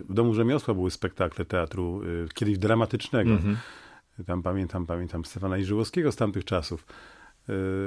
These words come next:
Speaker 1: no i oczywiście scena letnia. Y, pamiętam pierwsze przedstawienie. Na-, właśnie mieszkałem w Orłowie i tam sobie na tą scenę letnią bardzo często zaglądałem.
Speaker 2: Obiecałem panu, y, w-, wyjaśnienie tego olśnienia, y, objawienia,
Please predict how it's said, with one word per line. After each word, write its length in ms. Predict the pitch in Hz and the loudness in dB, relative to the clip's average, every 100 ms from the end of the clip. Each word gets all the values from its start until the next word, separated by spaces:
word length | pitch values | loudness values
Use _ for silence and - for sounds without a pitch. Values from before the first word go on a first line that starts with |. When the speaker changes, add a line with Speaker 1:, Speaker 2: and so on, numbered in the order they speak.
| 98 101 | -4 -4
Speaker 1:
no 100 | 120 | -2
i 40 | |
oczywiście 200 | 139 - | -2 -2
scena 320 | 151 - 180 180 | -4 -2 0 2
letnia. 480 | 185 - 95 80 78 | 0 0 -2 0 -4
Y, 480 | 82 82 85 87 92 - 90 87 87 | -4 -4 -4 -6 -8 -10 -8 -6 -8
pamiętam 520 | 92 92 95 92 87 87 - | -6 -4 -4 -4 -4 -6 -6
pierwsze 320 | 101 92 82 | -2 -2 -4
przedstawienie. 440 | 92 101 110 180 120 | -6 -2 0 2 2
Na-, 100 | 80 | 0
właśnie 280 | 76 92 95 | -4 -4 -2
mieszkałem 340 | 98 - 98 | 0 0 0
w 80 | - | 0
Orłowie 580 | 95 87 82 95 92 90 | -2 0 -2 -2 -2 -2
i 60 | |
tam 180 | 90 92 | -2 -4
sobie 140 | - 98 | -2 -4
na 60 | |
tą 120 | 98 | -4
scenę 260 | 95 - 98 | -4 -2 0
letnią 420 | 90 - 95 113 - | -2 -2 -2 -4 -4
bardzo 260 | 92 98 101 | -4 -2 -2
często 280 | 104 95 | -4 -4
zaglądałem. 520 | 107 107 120 98 73 76 92 _ _ _ _ - - - - - - - - _ - | -4 -2 0 0 -4 -8 -16 _ _ _ _ -20 -18 -18 -18 -20 -20 -20 -20 _ 0
Speaker 2:
Obiecałem 320 | 117 117 185 | 4 6 6
panu, 340 | 160 151 151 139 | 6 6 6 6
y, 0 | 123 127 123 | 6 4 4
w-, 260 | 127 127 | 4 2
wyjaśnienie 500 | 113 117 - 147 143 | 4 4 4 2 2
tego 440 | 120 120 123 117 127 - | 0 2 4 4 2 0
olśnienia, 760 | 143 107 - 101 92 85 85 - 120 113 107 | 0 0 0 0 2 -2 -4 -6 -6 -2 -2
y, 80 | 110 | -2
objawienia, 680 | 117 117 107 120 98 90 | 0 2 2 2 4 2